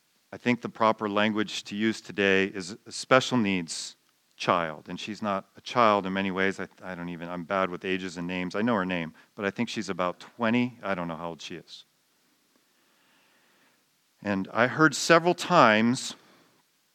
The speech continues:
from my sister and her husband in these couple days I was there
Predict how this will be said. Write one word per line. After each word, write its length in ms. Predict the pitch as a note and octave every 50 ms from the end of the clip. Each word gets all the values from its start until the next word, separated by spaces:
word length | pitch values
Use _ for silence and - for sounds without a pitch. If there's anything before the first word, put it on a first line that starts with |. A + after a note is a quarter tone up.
| _ _ _ _ _ _ _ _ _ _ _ _
from 220 | - - B2 B2+
my 180 | C3+ C3 C3+ D3
sister 680 | D3 - D3+ C3 - - - B2+ A#2 A#2+ B2 C3 B2+ - _ _ _ _ _ _ _ _ _ _ _ _ _ _ -
and 160 | A2 G#2+ G#2+
her 120 | A#2+ A#2+
husband 560 | A#2 D3 D#3 E3 - - - F2+ D#2+ D#2 D#2 - _ _ _ _ _ _ _ _ _ _ _ _ _ _ _ _ -
in 140 | A2+ G#2+
these 160 | A2 A2+ A2 -
couple 220 | - C3+ - C3+
days 280 | A2 B2 A#2+ A#2 A2 G#2
I 80 | A#2+
was 180 | A2+ G#2+ G2 E2+
there 360 | G2+ G2 F2 D#2+ D#2 F2 -